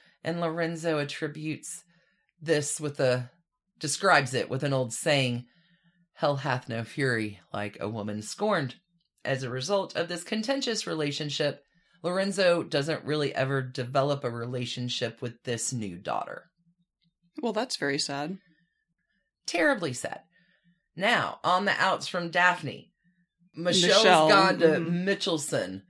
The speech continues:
Speaker 1: Lorenzo, terribly upset over the circumstances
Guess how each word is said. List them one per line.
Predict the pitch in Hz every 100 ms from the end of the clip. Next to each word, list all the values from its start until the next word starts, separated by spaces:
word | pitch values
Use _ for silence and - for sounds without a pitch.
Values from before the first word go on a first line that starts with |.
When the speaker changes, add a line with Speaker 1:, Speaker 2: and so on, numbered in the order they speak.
| _ _ _ _ _ _ _ _ _ _
Speaker 1:
Lorenzo, | 180 190 226 208 180 147 107
terribly | - 208 240 240 208 214 208
upset | - - 233 190 -
over | 196 180
the | 180
circumstances | - 208 208 196 - 190 185 - 185 175